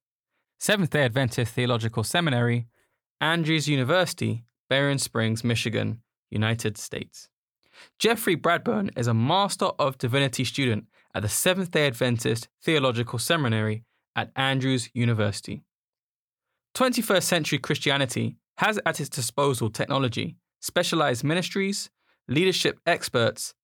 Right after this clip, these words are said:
and Zoom. What it lacks is the preaching power of the early church.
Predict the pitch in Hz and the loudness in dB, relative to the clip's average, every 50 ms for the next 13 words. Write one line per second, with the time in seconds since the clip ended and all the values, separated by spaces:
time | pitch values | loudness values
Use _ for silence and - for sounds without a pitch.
0 | _ _ _ 160 180 196 196 196 202 - - _ _ _ - 113 113 101 101 101 | _ _ _ -2 0 0 0 0 -2 -4 -8 _ _ _ -6 -2 -2 -2 -2 -2
1 | - - _ _ _ _ _ _ _ _ _ _ _ - 175 214 190 135 123 135 | -6 -10 _ _ _ _ _ _ _ _ _ _ _ -2 0 2 2 2 2 2
2 | 170 226 262 - - - - - 147 135 117 131 120 - - - 233 - - - | 2 2 2 0 -2 -6 -4 -2 -2 -2 0 -2 -4 -4 -4 -4 -4 -4 -2 -2
3 | 165 127 117 - - 170 170 131 113 113 117 - _ - 120 117 - - - - | -2 -2 0 0 0 2 2 2 2 0 -2 -6 _ -4 -4 -4 -4 -8 -4 0
4 | 127 135 131 120 113 104 - - 120 - - - - - - | 2 2 2 2 2 0 0 0 -2 -2 -2 -6 -14 -20 -20